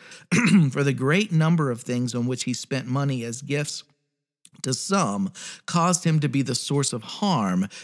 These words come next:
to those from whom he took his revenues. Th-, this was the situation for, for many under Herod's reign. The, the peasantry cried out day and night for relief from Herod's tyranny.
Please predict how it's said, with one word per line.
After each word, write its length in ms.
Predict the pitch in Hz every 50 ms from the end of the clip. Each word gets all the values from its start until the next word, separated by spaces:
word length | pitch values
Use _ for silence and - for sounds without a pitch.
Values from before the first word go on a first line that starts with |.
| - -
to 140 | - - 139
those 340 | 123 131 135 135 135 135 -
from 220 | - - 127 120
whom 260 | 110 120 123 123 117
he 140 | 107 117 120
took 380 | - - - 117 110 107 - -
his 280 | - 107 101 101 90
revenues. 680 | 90 90 98 95 92 92 90 90 80 67 65 64 - - - - - - - -
Th-, 260 | - 143 151 208 214
this 280 | 196 208 262 - - -
was 200 | 285 262 220 220
the 80 | - 185
situation 720 | - - 185 170 - 180 160 156 156 175 170 - - 147 143
for, 280 | - - 139 135 127 -
for 420 | - - - - - - 160 151
many 400 | 143 143 139 151 180 185 143 117
under 220 | 113 110 104 92
Herod's 340 | 101 117 107 98 95 90 90
reign. 380 | 104 107 104 92 82 73 71 73 - - - - -
The, 100 | 135 131 117 - -
the 120 | 156 143 131
peasantry 580 | - - 160 175 190 233 214 180 - 165 139
cried 360 | 127 - - 160 147 160 170
out 220 | 170 147 127 131 113
day 240 | 117 139 135 151 170
and 120 | 175 151
night 460 | 131 120 135 156 135 92 87 87 - - - - - - -
for 520 | - - 156 147 135 135 135 131 127 120 107
relief 720 | - 135 117 113 117 135 147 160 143 - 170 - - - - -
from 460 | - - - 131 120 113 110 101 98
Herod's 720 | - - - 147 147 170 175 180 185 156 147 139 - -
tyranny. 640 | - - - 151 156 175 175 127 104 98 85 73 -